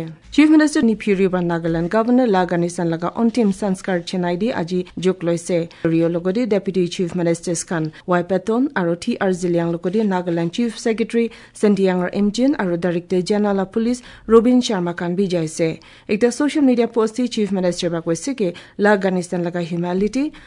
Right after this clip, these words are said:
ডেডিকেশ্যন আৰু মানুহ খান লগা লাভ কাৰণে সেৱা কৰি আদু ডাঙৰ মান আৰু মন খুচি লগতে ইয়াত কৰিবলৈ আছে। ডেপুটি চিফ মিনিষ্টাৰ ৱাই পেটন লগা অফিচ পৰা একটা প্ৰেছ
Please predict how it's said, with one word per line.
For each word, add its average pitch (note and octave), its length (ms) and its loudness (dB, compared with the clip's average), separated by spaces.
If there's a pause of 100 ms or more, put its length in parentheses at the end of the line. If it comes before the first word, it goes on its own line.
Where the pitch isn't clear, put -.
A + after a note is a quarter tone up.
(140)
ডেডিকেশ্যন B3+ 580 0 (100)
আৰু G#3 100 0 (100)
মানুহ G3+ 240 0
খান G#3 160 -2
লগা G3+ 160 -2 (140)
লাভ F3+ 200 -2
কাৰণে F#3+ 320 -2
সেৱা F3+ 300 -2
কৰি E3+ 200 -4
আদু E3+ 140 -4 (100)
ডাঙৰ A3 280 0 (100)
মান F#3 140 -4 (120)
আৰু E3+ 160 -2 (360)
মন C4+ 140 6 (100)
খুচি G#3 300 -4
লগতে F3+ 260 -4 (100)
ইয়াত F3 240 -2
কৰিবলৈ E3 400 -2 (380)
আছে। F3 280 0 (560)
ডেপুটি F3+ 380 0
চিফ F#3 200 -2
মিনিষ্টাৰ F#3+ 360 0 (100)
ৱাই F#3 200 2
পেটন F3+ 320 -4
লগা E3+ 180 -6 (100)
অফিচ F#3+ 340 -4
পৰা G#3+ 160 0
একটা F#3 240 -6
প্ৰেছ E3+ 180 -2